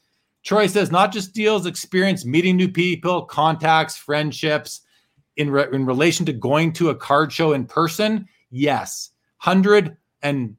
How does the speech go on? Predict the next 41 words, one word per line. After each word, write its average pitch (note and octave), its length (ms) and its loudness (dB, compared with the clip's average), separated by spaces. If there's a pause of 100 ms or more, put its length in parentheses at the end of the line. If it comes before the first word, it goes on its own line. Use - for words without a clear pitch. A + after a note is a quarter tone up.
(120)
million F3 760 -2
percent, C#3+ 500 -2
Troy, C3+ 340 -2
you A#2+ 240 -4
nailed E3 420 -2
it. G3 220 -6 (440)
Josh F#3 280 2
Glover F3+ 340 0
says, E3 200 -4
"Carvin G#3 400 0
kinda F#3+ 300 -2
mentioned E3 480 -2
that D#3+ 260 2
today. D#3 460 -2
He C#3+ 180 -4
mentioned D#3 480 -4
Comic-Con F3 760 0
and C3+ 160 -2
most D#3+ 300 -2
go E3+ 160 0
there D#3+ 160 0
for D#3 120 -6
the C#3 100 -4
experience, D3+ 800 -2
not D3 200 0
to D3+ 80 -14
shop E3 340 2
or D#3 80 -6
get C3+ 280 -4
deals. E3+ 340 2 (380)
I - 60 0
treat D#3+ 220 -2
Expo D#3+ 340 0
the E3+ 60 0
same G3 300 2
way D#3 220 4
and C#3 160 -2
would D#3 140 0
for D#3+ 160 -4
National C3+ 440 -2
too." A#2+ 220 -4